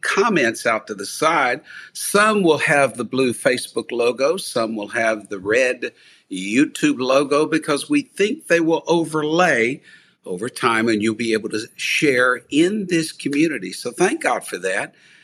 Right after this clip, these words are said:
And I'm glad you're here and I'm glad you're sharing in this twenty-one days of prayer and fasting.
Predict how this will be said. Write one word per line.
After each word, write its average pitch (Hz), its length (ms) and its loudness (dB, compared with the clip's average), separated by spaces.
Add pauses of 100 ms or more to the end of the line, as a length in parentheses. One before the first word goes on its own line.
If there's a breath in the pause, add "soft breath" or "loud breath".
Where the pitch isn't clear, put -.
(220 soft breath)
And 165 100 2
I'm 175 140 4
glad 226 400 2
you're 185 160 4
here - 480 -2 (300)
and 98 100 -14
I'm 98 140 -14
glad 117 400 0
you're 104 200 0
sharing 98 800 0 (480 soft breath)
in 110 120 2
this 104 180 0
twenty-one 113 460 2
days 101 320 0
of - 100 -18
prayer 107 540 2 (340)
and 98 500 0 (220)
fasting. - 1000 -4